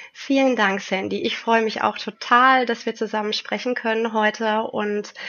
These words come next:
ähm, dass ich ja euch, euch ein bisschen an den Erfahrungen, die ich gemacht habe, teilnehmen, teilhaben lassen kann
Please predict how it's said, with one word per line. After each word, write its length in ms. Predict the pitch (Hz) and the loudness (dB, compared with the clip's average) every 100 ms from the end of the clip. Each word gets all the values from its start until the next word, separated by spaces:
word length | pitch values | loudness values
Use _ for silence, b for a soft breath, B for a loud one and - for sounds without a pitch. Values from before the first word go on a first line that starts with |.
| B B B | B B B
ähm, 300 | - 214 214 | 2 4 4
dass 160 | 214 214 | 2 2
ich 120 | 240 | 4
ja 360 | 247 220 208 - | 6 6 6 6
euch, 160 | 233 - | 4 4
euch 80 | 233 | 4
ein 80 | 233 | 4
bisschen 260 | 262 240 | 6 6
an 180 | 220 226 | 6 6
den 260 | 226 220 220 | 6 6 4
Erfahrungen, 440 | 220 254 240 240 | 4 4 6 6
die 80 | 233 | 4
ich 120 | 226 | 2
gemacht 260 | 226 226 208 | 2 4 2
habe, 100 | 208 | 2
teilnehmen, 680 | - 302 294 254 254 240 | 2 4 6 4 4 0
teilhaben 500 | - 240 254 240 233 | 2 4 4 2 2
lassen 240 | 233 233 233 | 0 0 -2
kann 360 | - 208 220 | 2 2 2